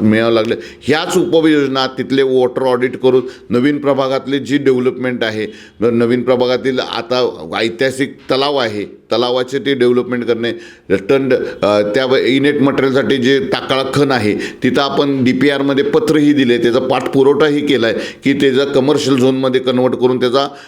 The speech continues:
महापालिकेचे उत्पन्न वाढण्यासाठी आणि तिथल्या स्थानिक लोकांना रोजगार मिळावा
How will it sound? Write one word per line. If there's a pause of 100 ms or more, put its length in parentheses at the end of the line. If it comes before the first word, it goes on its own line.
(120)
महापालिकेचे
उत्पन्न
वाढण्यासाठी
आणि
तिथल्या
स्थानिक
लोकांना
रोजगार
मिळावा